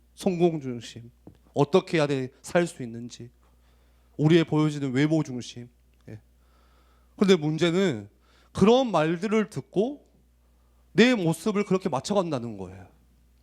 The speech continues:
예. 누가 이야기하면은 그 말을 또 내 재료로 삼고 그렇게 살아요. 예. 그러니까 자꾸 우리는 세상 이야기에 따라서 내 모습을 바꿔나가요. 때로는 이런 모습으로 살았다가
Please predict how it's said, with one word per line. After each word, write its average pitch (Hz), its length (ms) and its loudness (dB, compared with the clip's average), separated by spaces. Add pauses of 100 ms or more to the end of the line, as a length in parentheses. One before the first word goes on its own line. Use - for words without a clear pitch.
예. 104 80 -16 (440)
누가 170 280 4
이야기하면은 160 960 -4 (440)
그 - 160 0
말을 196 480 2
또 196 140 -2
내 160 140 -2
재료로 165 360 -2
삼고 185 380 -4
그렇게 165 260 -6
살아요. 151 480 -10 (680)
예. 95 80 -18 (1600)
그러니까 214 280 4
자꾸 226 360 -4
우리는 220 200 0
세상 247 400 0
이야기에 190 300 0
따라서 180 360 -2
내 156 120 0
모습을 135 420 -2
바꿔나가요. 117 640 -6 (600)
때로는 165 360 0
이런 147 220 2
모습으로 127 420 -6
살았다가 110 680 -12